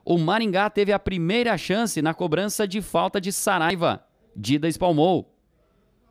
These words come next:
Em nova cobrança de falta, lance perigoso dentro da área do Azures. E Dida fez boa defesa.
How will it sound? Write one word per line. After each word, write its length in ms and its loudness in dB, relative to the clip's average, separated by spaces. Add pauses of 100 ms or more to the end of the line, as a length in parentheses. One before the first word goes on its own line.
(240)
Em 120 0
nova 300 2
cobrança 440 0
de 140 -2
falta, 380 0
lance 340 0
perigoso 680 2
dentro 320 -2
da 100 0
área 180 0
do 100 0
Azures. 560 0 (340)
E 120 0
Dida 520 0
fez 260 -2
boa 260 0
defesa. 640 -2